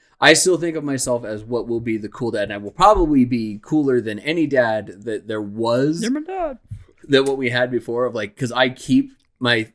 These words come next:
Speaker 1: I keep my thumb on the pulse of this shit
Speaker 2: My
Speaker 1: so
Speaker 2: thumb.
Speaker 1: that I at least know. <laughs> But yeah, it's like, I'm still like, I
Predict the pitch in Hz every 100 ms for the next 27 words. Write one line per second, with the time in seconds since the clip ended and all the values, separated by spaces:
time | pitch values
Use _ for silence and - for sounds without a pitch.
0 | - 117 156 151 123 - 127 117 - 107
1 | 117 131 143 180 175 185 180 185 - 202
2 | 214 _ 180 185 - 127 135 131 127 139
3 | 147 - 95 95 104 113 165 208 247 _
4 | _ _ - 127 - 185 151 131 131 117
5 | 113 135 117 92 98 117 98 _ - 127
6 | 123 156 143 127 113 131 135